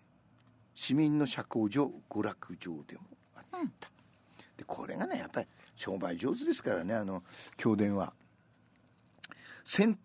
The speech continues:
Speaker 1: 湯の効能を仁義礼智信。里見八犬伝ですよ。仁義礼智信の五条、つまり五つの教えに託して書いている。ね、湯をもって体を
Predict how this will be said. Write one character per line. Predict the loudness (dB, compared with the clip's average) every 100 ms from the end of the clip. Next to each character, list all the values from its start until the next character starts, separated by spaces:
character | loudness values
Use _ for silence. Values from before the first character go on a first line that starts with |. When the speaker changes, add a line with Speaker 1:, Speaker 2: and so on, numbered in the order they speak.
| 4
Speaker 1:
湯 | 6
の | 4 4
効 | 6 6
能 | 6 4
を | 2 -2
仁 | 2 6 8
義 | 8 10
礼 | 8 8
智 | 2
信。 | 0 2 0 -2 _ _ _ _ -20 -20 -20 -20 -20 _ -10
里 | -8 0
見 | 2
八 | 2 -2
犬 | -4 -6 0
伝 | 0
で |
す | 2 -4
よ。 | -8 -20 -20 -20 -20 -14 0
仁 | 4 6
義 | 8
礼 | 6 6
智 | 2
信 | 0 2
の | 2
五 | 4 6
条、 | 6 4 2
つ | 2
ま | 4
り | 2
五 | -2 -6
つ | 0 4
の | 4
教 | 4 2 2
え | 4
に | 2
託 | -2 -6 -4
し |
て | 0 -2
書 | 0 -2
い | -4
て | -6
い | -12
る。 | -16 -20 -16 -16 -16 -20 -20 -20 -20 -20 -20 -16
ね、 | -10 0
湯 | 2
を | 4
も | 2
っ | -4
て | -2 0 -2 -4 -20 -20 -20 -16
体 | -4 0 4 6
を | 4